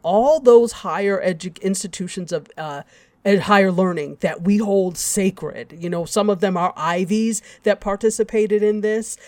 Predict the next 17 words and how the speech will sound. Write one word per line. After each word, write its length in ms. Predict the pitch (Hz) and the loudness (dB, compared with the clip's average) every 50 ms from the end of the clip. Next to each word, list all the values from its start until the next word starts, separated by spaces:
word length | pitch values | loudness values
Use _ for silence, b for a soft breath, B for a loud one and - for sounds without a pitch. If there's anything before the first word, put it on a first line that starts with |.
| b b b | b b b
Uh, 220 | - 170 175 170 165 | -6 -6 -4 -4 -4
some 400 | 160 - - - 214 214 214 214 | -4 -4 0 2 2 2 2 0
of 160 | 208 170 - | 0 -2 -2
them 460 | - 196 185 190 185 185 190 190 190 - | -2 -2 -2 -2 -4 -4 -4 -6 -8 -6
are, 440 | - 175 175 175 175 175 170 170 175 | -4 -2 -2 0 0 0 0 -2 -2
you 160 | 180 180 185 | -2 -4 -2
know, 160 | 175 170 165 | -2 -2 -4
like, 340 | 165 165 156 165 165 - _ | -2 -4 -4 -6 -6 -8 _
Big 300 | - 190 185 190 - - | -2 -2 -2 -2 -4 -4
Ten 320 | - 226 185 196 208 214 | -2 0 0 2 2 0
universities. 720 | 214 214 214 214 190 202 208 208 - - 220 208 214 220 - b b b | 2 2 2 2 2 0 -4 -4 -4 -6 -6 -6 -6 -6 -8 b b b
So 160 | b b 214 185 | b b -2 -2
U 260 | 175 165 202 226 233 220 | 0 0 2 4 4 4
S 160 | 208 196 202 | 4 4 0
C, 400 | - - 214 202 170 143 135 143 | -2 -2 -2 -2 -2 -2 -8 -12
Harvard, 800 | - - - - 202 196 190 196 190 - 170 156 135 120 - - | -16 -14 -4 2 4 4 6 6 4 2 0 -6 -6 -6 -10 -16
Yale. 720 | - - 160 147 143 180 196 196 190 165 135 - - - | -18 -18 -14 -6 -2 0 2 2 2 0 -2 -6 -8 -12